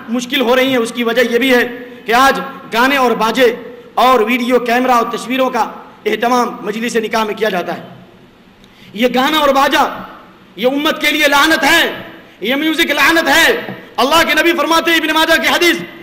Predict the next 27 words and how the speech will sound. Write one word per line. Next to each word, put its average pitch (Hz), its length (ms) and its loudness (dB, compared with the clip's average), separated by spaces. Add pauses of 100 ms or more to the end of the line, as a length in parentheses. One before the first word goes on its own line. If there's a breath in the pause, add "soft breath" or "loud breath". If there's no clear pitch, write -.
(160)
"ان 311 200 -2
اللہ 311 300 2
امرنی 330 400 2
بمحق 311 340 -2
المعازف 320 540 0
والمزامیر"، 320 580 2 (440 loud breath)
اللہ 294 320 2
نے 320 100 0
میوزک 311 420 -2
کو 320 80 -2
ختم 339 320 -2
کرنے 320 240 2
کے 311 140 2
لیے، 294 160 2 (400 loud breath)
گانے 302 260 4
اور 311 140 4
باجے 285 300 0
کو 302 200 -2
ختم 339 220 0
کرنے 320 240 0
کے 302 120 -4
لیے 294 100 0
اللہ 269 220 2
نے 262 80 0
ہمیں 254 160 0
بھیجا 220 340 2
ہے۔ 226 240 0